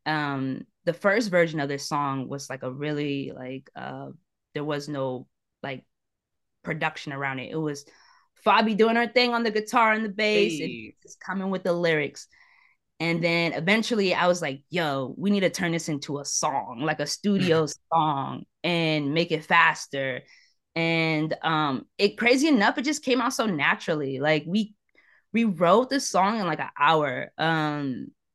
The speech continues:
Speaker 1: Bobby has a crazy work ethic. <laughs>
Speaker 2: Mm.
Speaker 1: And so,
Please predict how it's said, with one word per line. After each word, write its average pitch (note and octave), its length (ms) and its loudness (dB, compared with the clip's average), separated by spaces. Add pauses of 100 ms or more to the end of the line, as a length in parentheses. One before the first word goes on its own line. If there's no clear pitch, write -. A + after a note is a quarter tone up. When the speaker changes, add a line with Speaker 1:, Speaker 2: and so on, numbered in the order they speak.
(200)
Speaker 1:
Bobby A#3 280 4
has A#3+ 140 2
a F#3+ 40 -2
crazy F3+ 460 -2
work D3+ 240 -4
ethic. - 480 -10
<laughs> - 40 -2
Speaker 2:
Mm. D4 600 8 (320)
Speaker 1:
And C4+ 180 8
so, C#4+ 460 8